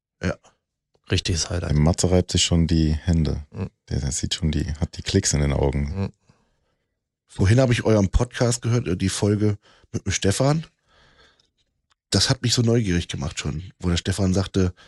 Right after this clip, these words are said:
Speaker 1: er hat irgendein ganz spannendes Projekt, äh, für deutsche Fans. Da bin ich mal gespannt, was da kommt.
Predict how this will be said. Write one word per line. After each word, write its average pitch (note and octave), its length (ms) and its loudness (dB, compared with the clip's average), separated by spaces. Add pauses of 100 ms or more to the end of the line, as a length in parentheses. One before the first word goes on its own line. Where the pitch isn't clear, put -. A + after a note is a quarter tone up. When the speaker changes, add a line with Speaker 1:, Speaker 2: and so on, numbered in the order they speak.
(320)
Speaker 1:
er F#2 140 -2
hat - 180 -6
irgendein F#2+ 400 0
ganz A2 200 2
spannendes G2+ 520 0
Projekt, - 640 -4
äh, G#2 280 -2 (800)
für - 200 -8
deutsche A2 300 2
Fans. G#2+ 440 0
Da F#2+ 80 -2
bin G2+ 140 -2
ich G#2+ 60 -6
mal G2+ 120 0
gespannt, F#2 320 -4
was E2 120 -4
da - 140 -4
kommt. - 300 -16